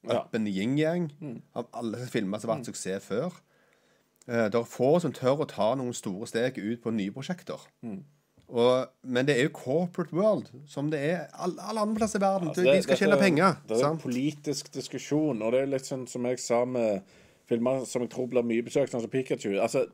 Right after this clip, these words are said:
Speaker 1: it's the name you know, og det er jo sånt det er med hele greia her.
Speaker 2: Ja, ja,
Speaker 1: Folk
Speaker 2: ja.
Speaker 1: går og ser på, de går og ser Lion King om igjen, sant? Det er jo det som er problemet. Hvorfor går dere og ser Lion King om igjen? <laughs> Det er jo derfor det ikke kommer noe nytt.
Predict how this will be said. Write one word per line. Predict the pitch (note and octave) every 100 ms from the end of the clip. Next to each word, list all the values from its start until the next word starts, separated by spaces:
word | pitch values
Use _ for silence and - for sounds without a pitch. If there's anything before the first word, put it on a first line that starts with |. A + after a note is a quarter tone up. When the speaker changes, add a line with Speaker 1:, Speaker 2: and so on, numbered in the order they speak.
| -
Speaker 1:
it's | C3+ -
the | C#3
name | C#3 D#3
you | C#3+
know, | D3+ E3+ A2+
og | A#2+
det | E3+
er |
jo | -
sånt | E3+
det | E3
er | E3
med | D#3+
hele | D3 D3
greia | C#3+ D3
her. | F3+ F#2+ - _ _
Speaker 2:
Ja, | G2+ F3+
ja, | A3+
Speaker 1:
Folk | A#2 C#3
Speaker 2:
ja. | E3+
Speaker 1:
går | E3+
og |
ser | - - D#3 F3+
på, | F3 F3 C#3+ C#3+
de | C#3+
går | E3+
og | E3+
ser | D#3+
Lion | C#3+ F3 F3
King | F3
om | E3 G3
igjen, | G3+ A#2+ F#2+ -
sant? | - D3 F3+ -
Det | D#3
er | D#3+
jo | F3+
det | F3
som | E3
er |
problemet. | D#3+ F#3+ E3
Hvorfor | - F#3
går | F3+ G3
dere | G3
og | F3+
ser | F#3
Lion | F3+ F#3
King | F#3 F#3+
om | G#3 B3
igjen? | C3+ G2 - _ _ _ _ _ _ _ _ _
<laughs> | - - - _
Det | -
er | F3
jo |
derfor | F3 G3 - G3
det | F3 F3 D3+
ikke | - D#3+
kommer | - E3+ F#3+
noe | D#3+
nytt. | D3+ G3 G#3 - -